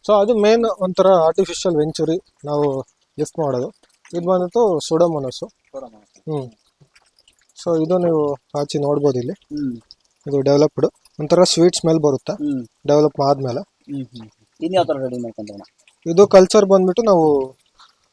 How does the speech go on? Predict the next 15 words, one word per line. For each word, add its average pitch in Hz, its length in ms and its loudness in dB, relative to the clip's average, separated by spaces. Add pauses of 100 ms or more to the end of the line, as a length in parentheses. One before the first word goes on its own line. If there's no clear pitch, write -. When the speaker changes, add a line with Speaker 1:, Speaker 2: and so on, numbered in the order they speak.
Speaker 1:
ಆ, 139 360 -4 (500)
ಹಾರ್ಟಿಕಲ್ಚರ್ 175 680 2
ಕಾಲೇಜ್ 160 320 -2
ಮುನೀರಾಬಾದಿಂದ 151 600 -2 (100)
ತಂದಿದ್ದು. 123 300 -16 (640)
ಅವರು 143 340 0
per 143 240 2
ಕೆ 160 200 0
ಜಿ 165 60 0
ಒನ್ 151 180 -2
ಫಿಫ್ಟಿ 156 380 -8
ಆ 147 60 -2
ಥರ 143 200 -6
ಸೆಲ್ 143 220 -4
ಮಾಡ್ತಾರೆ. 131 340 -10